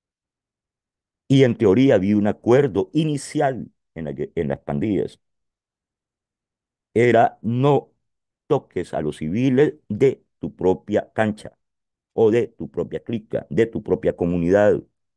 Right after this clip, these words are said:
No, no los toques. Con ellos convives. Son tus primos, tus tíos, amigos de tu familia, vecinos de toda la vida, te conocieron pequeño.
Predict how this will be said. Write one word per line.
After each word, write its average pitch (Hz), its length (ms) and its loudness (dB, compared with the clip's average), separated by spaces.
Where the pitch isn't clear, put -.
No, 101 300 0
no 101 140 0
los 98 180 -2
toques. - 480 -8
Con 92 180 -2
ellos 110 240 2
convives. 87 680 -4
Son 85 240 -8
tus 76 140 -10
primos, 123 520 2
tus - 220 -12
tíos, 107 580 2
amigos 90 440 -2
de 78 80 -6
tu 71 120 -16
familia, 95 840 -2
vecinos 95 440 -6
de 82 100 -4
toda 90 260 -2
la 82 120 -2
vida, 123 280 0
te 92 120 -10
conocieron 76 480 -8
pequeño. 107 600 0